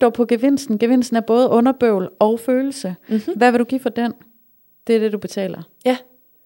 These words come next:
Speaker 2: Og hvad er der helt unikt for de her underbukser?
Speaker 1: Præcis.
Speaker 2: Ja, man ved, de er en god stor, s-,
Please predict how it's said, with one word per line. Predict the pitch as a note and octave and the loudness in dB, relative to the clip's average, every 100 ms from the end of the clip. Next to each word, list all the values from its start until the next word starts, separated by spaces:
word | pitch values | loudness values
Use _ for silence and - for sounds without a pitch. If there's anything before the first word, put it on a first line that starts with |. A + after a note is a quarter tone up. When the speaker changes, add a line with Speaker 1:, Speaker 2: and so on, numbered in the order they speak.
| _ - - | _ -16 -2
Speaker 2:
Og | A3+ | 2
hvad | |
er | B3+ | 2
der | B3 | 2
helt | - D#4+ G#3 | -2 -2 -2
unikt | G#3+ C4 | -2 -2
for | - G#3+ | -4 -8
de | G#3+ | -6
her | G#3 G#3+ - | -2 -2 -2
underbukser? | A3 C4 F#3 - - F3+ _ _ _ _ - | -2 -2 -6 -12 -14 -14 _ _ _ _ -20
Speaker 1:
Præcis. | - - - F4+ F4 G3 D#3+ - | -20 -16 -8 -6 -4 -6 -6 -2
Speaker 2:
Ja, | A#3 A#3+ - | -2 -2 -6
man | G3 F#3+ | -6 -2
ved, | C4 | -2
de | G#3+ G3 | -2 -4
er | F#3 | -6
en | F3+ F#3 | -6 -4
god | C4 A#3+ | -4 -4
stor, | - D4 B3 | -8 -2 0
s-, | F#3 - | -2 -6